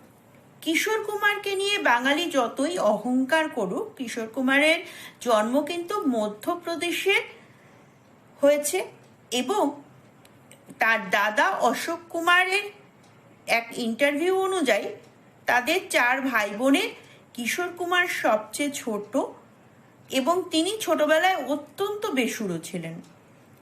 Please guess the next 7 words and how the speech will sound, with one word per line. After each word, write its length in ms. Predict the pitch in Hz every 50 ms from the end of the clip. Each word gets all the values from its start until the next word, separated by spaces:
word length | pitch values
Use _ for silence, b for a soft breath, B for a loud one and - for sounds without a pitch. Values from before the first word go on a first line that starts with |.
| _ -
একদিন 500 | - 247 233 226 208 220 262 339 392 381 - -
তার 220 | 294 277 269 269
মা 240 | 247 233 240 254 233
হাসুয়ায় 760 | 214 214 294 285 247 226 208 208 - - 269 302 311 320 311
সবজি 460 | - - 269 226 208 - - 285 302
কাটার 340 | 302 330 320 320 359 359 359
সময় 460 | 349 - 381 370 320 262 214 220